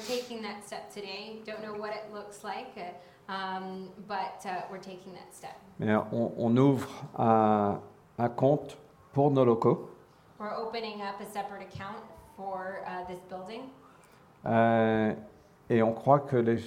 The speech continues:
Speaker 2: ce qu'on va déposer dans ce compte va être multiplié entre ses mains.
Speaker 1: And we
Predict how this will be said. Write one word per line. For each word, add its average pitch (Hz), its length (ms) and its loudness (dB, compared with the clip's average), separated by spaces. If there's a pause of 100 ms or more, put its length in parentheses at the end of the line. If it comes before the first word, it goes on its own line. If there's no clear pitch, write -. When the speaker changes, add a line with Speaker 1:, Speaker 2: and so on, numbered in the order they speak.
(180)
Speaker 2:
ce - 160 -8
qu'on 123 200 -2
va 120 160 6
déposer 131 440 4
dans 131 100 2
ce - 140 -2
compte 120 480 -2
va 107 160 -2
être 110 160 -4
multiplié 123 680 0 (100)
entre 113 300 -4
ses 110 160 -2
mains. 101 200 2 (640)
Speaker 1:
And 208 100 -8
we 208 100 -6